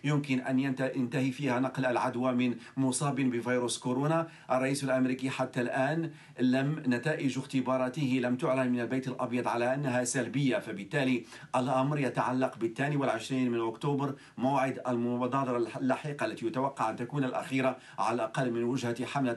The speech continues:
المرشح الديمقراطي جو بايدن. البيت الأبيض وطبيبه شون كونلي يتوقعون أن بحلول الثاني والعشرين من أكتوبر الرئيس الأمريكي قد يصبح، وعلى الأرجح وفقا لجميع التوقعات، يصبح خاليا من فيروس كورونا وفي وضع صحي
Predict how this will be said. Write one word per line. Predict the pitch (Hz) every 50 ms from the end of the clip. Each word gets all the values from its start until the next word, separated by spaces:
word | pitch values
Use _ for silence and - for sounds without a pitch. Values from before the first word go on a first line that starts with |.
| -
المرشح | - 120 113 120 123 127 - - 123 -
الديمقراطي | 110 107 107 113 113 107 - 117 120 113 123 127 120 - - - - - -
جو | 117 110 117 139 139
بايدن. | 123 131 143 139 127 - 110 95 95 95 - 120
البيت | 123 110 107 117 117 117
الأبيض | 123 123 - 127 120 104 120 143 147 139
وطبيبه | 113 107 107 101 95 - - 120 113 135 127 120 120 113 123 120
شون | - - 131 120
كونلي | 117 - 135 131 131 131 135 131 127 - - - -
يتوقعون | 127 131 131 - 131 127 123 120 - 135 113 131 147 147 139 123
أن | 120 117 117 117 117
بحلول | 107 113 110 - - 120 127 143 151 139
الثاني | 123 113 104 - 139 131 131 127
والعشرين | 123 120 113 107 110 - - 127 131 123 117 - - - - -
من | 131 127
أكتوبر | 127 127 123 123 - 170 156 143 135 120
الرئيس | - 117 123 131 127 -
الأمريكي | 123 120 120 120 123 123 127 - - 143 135
قد | 127 - - 107 95 95
يصبح، | 127 151 147 143 120 123 139 - - - - - - -
وعلى | - 117 107 104 110 117
الأرجح | 117 131 139 131 107 110 127 127 -
وفقا | 120 127 127 123 - 127 123 123 117 - - - -
لجميع | 120 123 104 113 120 123 135 117 110
التوقعات، | 117 - 123 113 113 113 - - 123 107 117 127 131 131 -
يصبح | 131 135 135 - 120 120 -
خاليا | - - - 107 107 117 127 135 139 131 127 123 - - -
من | - 127 131 123 117
فيروس | 107 123 120 120 120 117 -
كورونا | - - 135 135 135 139 135 131
وفي | 131 127 107 104 - 123
وضع | 127 127 127 - - 120 113
صحي | 110 - 123 110 - 135 135 131 120